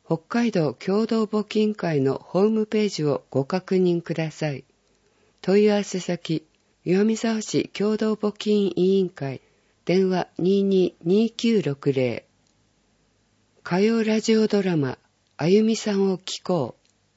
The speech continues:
子育て環境や健康づくりなど、ラジオを聞く人が興味を持つような内容でお届けする約十分間のラジオドラマ番組です。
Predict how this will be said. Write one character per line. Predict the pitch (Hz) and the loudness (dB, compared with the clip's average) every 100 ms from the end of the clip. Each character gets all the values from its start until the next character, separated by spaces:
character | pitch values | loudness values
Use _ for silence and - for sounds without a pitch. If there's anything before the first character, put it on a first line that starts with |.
| _ _ _ _ _ _ _ | _ _ _ _ _ _ _
子 | - | -6
育 | 180 226 240 | -2 -2 0
て | 233 226 | -2 -2
環 | - 226 | 0 0
境 | 214 175 165 | 0 -2 -2
や | 143 135 - | 0 -2 -4
健 | - 220 | 2 2
康 | 220 226 | 2 -2
づ | 220 214 | 0 0
く | 208 208 | 0 2
り | 175 | 2
な | 147 | 2
ど、 | 139 120 - _ _ _ _ | 0 -2 -4 _ _ _ _
ラ | 185 233 | -2 -2
ジ | - 226 | 0 2
オ | 180 | 2
を | |
聞 | 151 - | 0 -6
く | - 196 | -2 -2
人 | - 185 | 0 0
が | 170 143 - | 2 0 -2
興 | - 240 | -4 0
味 | 247 208 | 2 2
を | 185 | 2
持 | 165 | 0
つ | 170 - 156 | -2 -2 0
よ | 143 | 2
う | |
な | 143 139 | 0 -2
内 | 143 160 190 | -2 -2 2
容 | 185 175 | 2 0
で | 170 - | -2 -2
お | 151 | -4
届 | 180 185 190 185 | -2 -2 -2 -4
け | |
す | - 160 | -4 -2
る | 151 - _ _ _ | -2 -4 _ _ _
約 | - 175 - 151 - | -4 -4 -2 -4 -4
十 | - 180 | -2 -2
分 | - - 233 214 | -2 -4 -2 -2
間 | 185 160 135 | -4 -4 -4
の | 147 - _ _ | -4 -6 _ _
ラ | 143 | -6
ジ | 160 208 | -2 2
オ | 220 | 2
ド | 208 208 | 2 2
ラ | 214 | 2
マ | 208 202 | 4 2
番 | 196 196 165 | 0 0 2
組 | 131 127 | 2 0
で | 120 | -2
す。 | 123 - - | -8 -14 -20